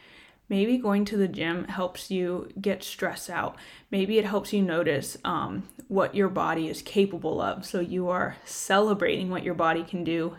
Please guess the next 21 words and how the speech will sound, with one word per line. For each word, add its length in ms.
instead 280
of 100
punishing 480
your 120
body 280
for 180
what 200
you 140
ate. 340
Once 300
you 80
have 280
that 200
mindset 580
shift, 480
you 120
are 80
gonna 160
feel 260
more 180
empowered. 640